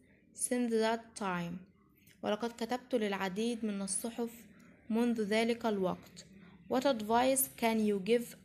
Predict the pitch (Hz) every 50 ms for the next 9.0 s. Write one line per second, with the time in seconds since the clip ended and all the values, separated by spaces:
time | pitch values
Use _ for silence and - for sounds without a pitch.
0 | - - - - - - - 214 226 233 226 240 240 233 226 - 214 208 202 -
1 | - 247 254 254 - - 269 262 269 269 269 - - - - - - - - -
2 | 208 214 220 233 240 240 247 - 220 208 196 185 175 170 180 180 - - - -
3 | - - - - - - - - - - - - - - - - - - - -
4 | - - - - - 226 247 254 269 277 277 262 240 220 214 220 - 254 254 -
5 | 247 226 226 240 240 240 233 226 214 214 220 - 240 247 240 240 - - - -
6 | 220 214 214 - 202 185 185 185 - 226 226 254 247 - 262 254 254 262 262 -
7 | - _ _ _ _ _ _ _ _ _ _ - 214 208 202 190 196 220 220 226
8 | 233 233 233 220 190 185 185 190 190 196 202 220 233 226 - - 254 240 240